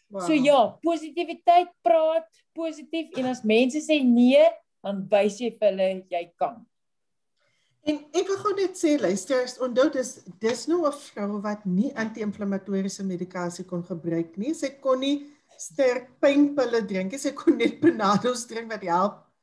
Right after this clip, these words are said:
Speaker 1: of soms sy help vir 'n hoofpyn nie. En <laughs> sy het besluit om nie te praat van die pyn nie. Jolandi, Jolandi,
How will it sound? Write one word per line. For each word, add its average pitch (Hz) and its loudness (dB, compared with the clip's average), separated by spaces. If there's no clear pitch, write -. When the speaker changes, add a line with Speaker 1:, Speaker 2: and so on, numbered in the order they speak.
Speaker 1:
of 190 -16
soms 233 -8
sy 247 -10
help 185 0
vir 196 -4
'n 185 0
hoofpyn 185 -2
nie. 254 -4
En 277 0
<laughs> - -10
sy 339 4
het 359 2
besluit 277 -4
om 247 -6
nie 220 -8
te 254 -8
praat 226 -8
van 214 -6
die 208 -2
pyn 247 0
nie. 165 -2
Jolandi, 262 2
Jolandi, 226 -4